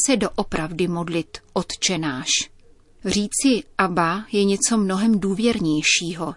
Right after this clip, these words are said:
jímavějšího, než oslovit Boha pouze: Otče. Proto kdo si navrhoval přeložit toto původní aramejské slovo Abba výrazem táto nebo tatínku a namísto Otče náš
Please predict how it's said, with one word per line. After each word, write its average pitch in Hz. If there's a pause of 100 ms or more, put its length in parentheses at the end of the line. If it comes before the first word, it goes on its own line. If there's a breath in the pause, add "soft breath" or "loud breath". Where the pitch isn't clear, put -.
jímavějšího, 180 (360 loud breath)
než 190
oslovit 190
Boha 180
pouze: 175 (240)
Otče. - (680)
Proto 254
kdo 196 (120)
si 208
navrhoval 180
přeložit 180
toto 180
původní 190
aramejské 170 (160)
slovo 175
Abba 190
výrazem 196 (280 soft breath)
táto 180
nebo 156
tatínku 208 (100)
a -
namísto 214
Otče -
náš 190